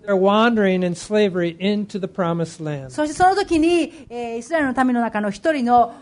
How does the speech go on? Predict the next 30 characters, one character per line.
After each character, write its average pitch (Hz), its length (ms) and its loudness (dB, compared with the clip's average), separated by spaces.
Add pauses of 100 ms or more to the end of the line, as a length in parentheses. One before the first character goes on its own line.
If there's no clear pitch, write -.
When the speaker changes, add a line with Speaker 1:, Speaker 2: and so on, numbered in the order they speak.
Speaker 2:
お、 233 240 2
ヨ 311 220 6
シ 349 160 -2
ュ 294 60 6
ア 269 80 4
と 262 120 0
い 240 140 0
う 233 60 -4
人 240 400 -2
を 262 60 -2
神 269 240 -2
様 220 220 -4
が 196 320 -2
選 247 320 0
び、 254 380 -6 (460)
彼 330 260 4
を 262 180 6
通 349 320 4
し - 160 -8
て、 269 360 -8 (260)
え 208 720 -18
ー、 190 40 -14
イ 196 40 -12
ス 247 140 -6
ラ 302 80 6
エ 269 60 0
ル 240 100 -4
の 247 160 0
民 208 180 -2
を 247 260 0